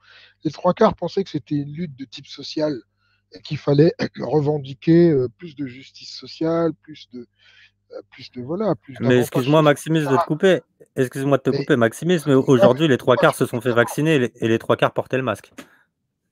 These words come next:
Speaker 1: Mais tu sais, les chiffres de la vacci-, les chiffres, euh, sur la vaccination, qui les a réellement ?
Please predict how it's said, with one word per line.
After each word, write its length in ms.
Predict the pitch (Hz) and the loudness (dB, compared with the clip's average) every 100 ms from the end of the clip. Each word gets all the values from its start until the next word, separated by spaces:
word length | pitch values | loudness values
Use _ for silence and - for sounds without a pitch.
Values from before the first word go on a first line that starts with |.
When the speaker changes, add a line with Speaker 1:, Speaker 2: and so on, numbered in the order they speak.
| _ _ _ _ _ _ _ _ _ _ _ _ _ | _ _ _ _ _ _ _ _ _ _ _ _ _
Speaker 1:
Mais 60 | 160 | -18
tu 160 | - | -18
sais, 160 | - 185 - - | -8 -8 -8 -10
les 60 | 175 | -8
chiffres 300 | - 233 330 | -8 -10 -8
de 100 | 160 | -6
la 60 | |
vacci-, 360 | 143 151 - - | -4 -8 -10 -14
les 120 | 151 | -10
chiffres, 440 | 143 - 226 - 151 | -10 -6 -6 -6 -10
euh, 160 | 135 | -10
sur 180 | 127 - | -12 -12
la 100 | 147 | -12
vaccination, 680 | 143 139 - 147 143 - 208 | -10 -12 -14 -14 -14 -12 -14
qui 220 | - 202 | -10 -2
les 180 | 165 151 | -2 0
a 100 | 147 | -2
réellement ? 460 | 135 123 123 120 | -2 -6 -10 -18